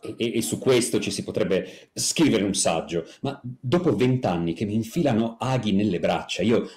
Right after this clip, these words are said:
quel fastidio lo sento e come. Forte e chiaro, neanche mi stessero impalando con una trave d'acciaio invece che con uno spillo. Per, per non parlare di quando,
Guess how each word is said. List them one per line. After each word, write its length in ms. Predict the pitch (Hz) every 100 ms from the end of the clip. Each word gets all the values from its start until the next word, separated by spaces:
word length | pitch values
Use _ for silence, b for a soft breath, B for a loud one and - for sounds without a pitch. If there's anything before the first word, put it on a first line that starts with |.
| B
quel 180 | - 147
fastidio 640 | - - - 82 71 - _ _ _ _ _ _ _
lo 100 | 107
sento 280 | 120 107 131
e 80 | 131
come. 400 | - - - _ b b _ b
Forte 400 | - 113 - 101
e 100 | 95
chiaro, 340 | - 95 90
neanche 320 | 90 107 107 92
mi 100 | 85
stessero 460 | - 107 - 95
impalando 600 | 101 98 95 92 101 95
con 160 | 87 98
una 220 | 98 98
trave 360 | - 104 107 95
d'acciaio 440 | - - 127 104
invece 320 | 92 101 104 -
che 80 |
con 160 | - 107
uno 140 | -
spillo. 520 | 95 - 98 82 80 - B B B
Per, 160 | - -
per 160 | 156 151
non 140 | 143
parlare 280 | 135 147 131
di 100 | 98
quando, 380 | 139 113 -